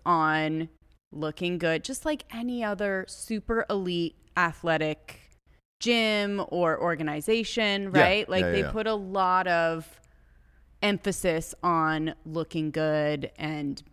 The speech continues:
Speaker 1: being really in shape and being the face of their corporation outside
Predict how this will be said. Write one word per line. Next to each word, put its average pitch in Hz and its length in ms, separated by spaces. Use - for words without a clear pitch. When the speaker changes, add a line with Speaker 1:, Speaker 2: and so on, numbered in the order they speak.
Speaker 1:
being 165 320
really 156 300
in 151 120
shape 147 680
and 151 280
being 160 280
the 147 80
face 165 680
of 170 340
their 156 480
corporation 160 640
outside - 520